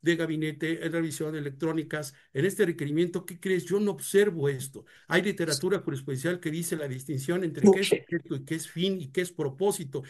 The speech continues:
Speaker 1: Y nosotros damos por hecho cuando leemos la orden de visita, con el fin o propósito de verificar el cumplimiento de obligaciones fiscales. ¡Ey, detente!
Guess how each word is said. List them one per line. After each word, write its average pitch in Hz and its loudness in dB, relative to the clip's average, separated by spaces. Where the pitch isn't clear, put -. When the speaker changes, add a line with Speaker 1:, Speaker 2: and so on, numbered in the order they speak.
Speaker 1:
Y 185 4
nosotros 214 2
damos 226 -2
por 180 2
hecho 208 -2
cuando 175 0
leemos 190 0
la 180 0
orden 196 2
de 175 2
visita, 208 -2
con 214 6
el 220 2
fin 277 0
o 277 4
propósito 247 2
de 185 4
verificar 196 0
el 240 -2
cumplimiento 202 0
de 208 4
obligaciones 175 0
fiscales. 170 0
¡Ey, 175 8
detente! 151 2